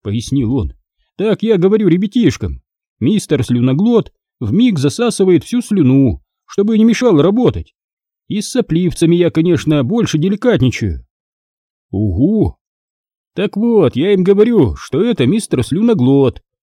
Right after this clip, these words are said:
а когда даю окись азота, объясняю, что сейчас они полетят в космическом корабле доктора Шелдрика. Они и вправду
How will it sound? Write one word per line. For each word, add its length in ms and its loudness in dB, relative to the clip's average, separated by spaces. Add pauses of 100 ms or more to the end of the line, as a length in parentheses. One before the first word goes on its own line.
(200)
а 120 -2
когда 320 0
даю 300 2
окись 240 -2
азота, 520 -2 (340)
объясняю, 760 0 (300)
что 220 -8
сейчас 420 -2
они 160 2
полетят 440 0
в 60 -10
космическом 580 0
корабле 560 0 (380)
доктора 520 0
Шелдрика. 800 0 (380)
Они 260 -2
и 40 -2
вправду 640 0